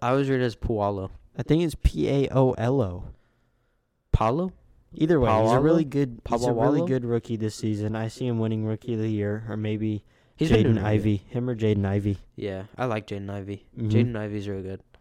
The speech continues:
Speaker 2: He's doing pretty good. He's putting up good numbers.
Speaker 1: Him and A-, Cade Cunningham are gonna be a perfect guard duo.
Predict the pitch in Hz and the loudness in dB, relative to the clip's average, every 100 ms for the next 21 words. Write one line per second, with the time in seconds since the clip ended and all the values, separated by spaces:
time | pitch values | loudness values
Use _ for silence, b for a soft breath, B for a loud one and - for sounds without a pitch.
0 | b b b 123 117 117 107 - 110 113 | b b b -6 0 0 2 0 2 0
1 | 101 98 120 110 104 104 101 104 101 98 | -2 0 0 0 0 2 2 2 0 -2
2 | - 120 139 135 98 120 - 120 113 113 | -2 -2 0 -2 -4 -8 -6 -8 -6 -6
3 | 107 120 127 123 110 107 104 98 - 110 | -4 -2 -2 -4 -6 -6 -6 -4 -4 -4
4 | 98 - 98 92 95 95 | -6 -6 -8 -6 -8 -8